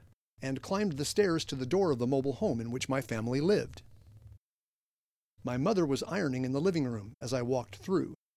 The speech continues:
and without looking up or giving any preparatory talk, she said, "That karate guy you really like died." In stunned shock, I quizzed her. "You don't, you don't mean Bruce Lee?"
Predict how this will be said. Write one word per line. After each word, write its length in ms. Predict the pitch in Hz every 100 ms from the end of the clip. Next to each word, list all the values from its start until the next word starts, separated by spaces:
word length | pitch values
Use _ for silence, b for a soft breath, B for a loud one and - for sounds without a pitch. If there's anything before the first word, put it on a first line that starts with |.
| -
and 140 | 123
without 240 | 120 160 143
looking 300 | 160 185 151
up 160 | 151
or 80 | 123
giving 280 | 127 139 127
any 140 | 170
preparatory 560 | 175 175 160 143 165 131
talk, 300 | 180 160 -
she 160 | 147
said, 340 | 127 139 123 120 _ _ _ _ _ _ _ _ _
"That 200 | 139 160
karate 400 | - 147 185 165
guy 200 | 143 139
you 180 | 135 135
really 260 | 123 151 135
like 300 | 147 147 - - 113
died." 540 | 139 135 113 110 110 - _ _ _ _ _ _ _ _ _ _ _ _ _ _ _ _ _ _ _ _ _ _ _ -
In 160 | 127 113
stunned 420 | - 196 208 127
shock, 440 | 110 202 123 - - -
I 80 | 131
quizzed 360 | 135 185 160 -
her. 260 | 127 139 - _ _ _ _ _ _ _ _ _ _ _ _ -
"You 160 | - 185
don't, 200 | 147 - -
you 140 | 165
don't 180 | 180 131
mean 160 | 131 117
Bruce 320 | 139 127 -
Lee?" 320 | 123 175 147